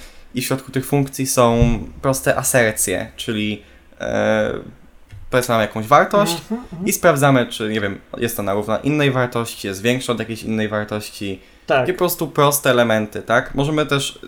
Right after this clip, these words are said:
Speaker 1: dodatkowo test runnery udostępniają nam takie narzędzia, które pozwalają nam na przykład kontrolować jakieś timeouty,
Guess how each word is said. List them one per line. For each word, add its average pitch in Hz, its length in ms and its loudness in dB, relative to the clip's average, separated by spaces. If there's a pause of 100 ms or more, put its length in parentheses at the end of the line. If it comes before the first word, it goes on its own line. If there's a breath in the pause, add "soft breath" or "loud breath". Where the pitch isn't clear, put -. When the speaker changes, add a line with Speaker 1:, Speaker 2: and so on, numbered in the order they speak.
(140)
Speaker 1:
dodatkowo 156 320 -2
test 160 200 -2
runnery 147 260 4
udostępniają 139 480 2
nam 123 120 -2
takie 123 160 -6
narzędzia, 117 380 -2
które 113 200 -2
pozwalają 110 320 0
nam 104 160 0 (180)
na 101 120 0
przykład 107 320 -4
kontrolować 107 760 0
jakieś - 220 -10
timeouty, 139 680 4